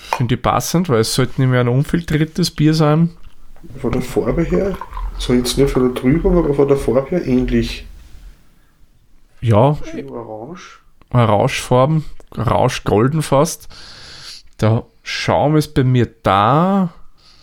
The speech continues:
Speaker 2: Mhm.
Speaker 1: Sehr fein, hat ein paar gröbere Bläschen drinnen, aber in Summe würde ich ihn mal als eher feinen Schaum bezeichnen.
Speaker 2: Da bin ich zufrieden mit mir diesmal, weil diesmal habe ich das Glasl gut ausgewaschen.
Speaker 1: <laughs> Sie riech mal.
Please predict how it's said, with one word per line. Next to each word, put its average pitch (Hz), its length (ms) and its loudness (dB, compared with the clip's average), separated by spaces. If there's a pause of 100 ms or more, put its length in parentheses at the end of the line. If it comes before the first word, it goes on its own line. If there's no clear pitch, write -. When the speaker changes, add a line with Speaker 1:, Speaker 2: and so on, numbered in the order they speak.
(300)
Speaker 2:
Mhm. 170 460 -6 (180)
Speaker 1:
Sehr - 380 0
fein, 120 640 0
hat 156 160 2
ein 135 140 0
paar 131 120 0
gröbere 120 520 0
Bläschen 113 600 0
drinnen, 143 400 2
aber 131 200 2
in 117 100 0
Summe 135 420 2
würde 135 180 2
ich 135 140 -2
ihn 123 160 0
mal 120 160 0
als 113 160 0
eher 117 180 0
feinen 135 540 0
Schaum 117 360 0
bezeichnen. 156 720 0 (480)
Speaker 2:
Da - 60 -20 (100)
bin 117 200 -16
ich - 60 -20
zufrieden 135 420 -10
mit 143 200 -10
mir 139 120 -6
diesmal, 127 340 -8
weil 120 80 -10
diesmal 117 320 -8
habe 123 100 -6
ich 120 60 -8
das - 80 -14
Glasl 110 300 -4
gut 139 240 -10
ausgewaschen. 107 640 -10 (280)
Speaker 1:
<laughs> - 1300 -6
Sie - 220 0
riech 107 420 0
mal. 147 200 4